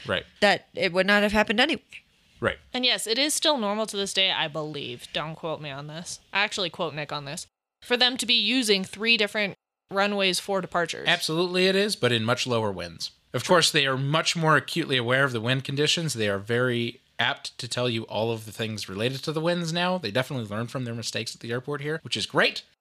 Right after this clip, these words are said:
Speaker 1: Should have been doing those anyways. It's kind of more on the F A A that's so much more than the airport. The airport was giving them the information. They were choosing not to use it.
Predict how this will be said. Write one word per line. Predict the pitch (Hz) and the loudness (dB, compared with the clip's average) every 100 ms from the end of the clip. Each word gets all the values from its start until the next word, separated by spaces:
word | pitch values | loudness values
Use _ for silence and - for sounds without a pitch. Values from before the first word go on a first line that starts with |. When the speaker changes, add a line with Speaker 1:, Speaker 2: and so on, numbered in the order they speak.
| _ _ - | _ _ -12
Speaker 1:
Should | 127 | -4
have | |
been | 156 | 0
doing | 151 156 | 2 4
those | 147 139 | 4 4
anyways. | 175 180 190 | 4 4 4
It's | 147 - | 2 -2
kind | 170 214 | -2 0
of | 165 | 2
more | 170 156 | 4 4
on | 139 | 4
the | 131 | 2
F | 147 135 | 2 2
A | 127 | 2
A | 151 | 0
that's | 127 | -2
so | - | -2
much | 120 120 | -2 -2
more | 131 117 | -2 -2
than | 107 101 | -2 -2
the | 104 | 0
airport. | 131 170 170 - | 2 4 2 2
The | 127 | 0
airport | 165 156 | 2 0
was | 113 | 0
giving | 135 156 | 0 2
them | 170 170 | 2 2
the | 165 | 2
information. | 156 160 165 - 131 | 0 2 2 2 0
They | |
were | 107 | -4
choosing | 98 135 107 | -4 -4 -2
not | 107 123 | -2 -2
to | - | -4
use | 104 147 | -4 -4
it. | 180 | -4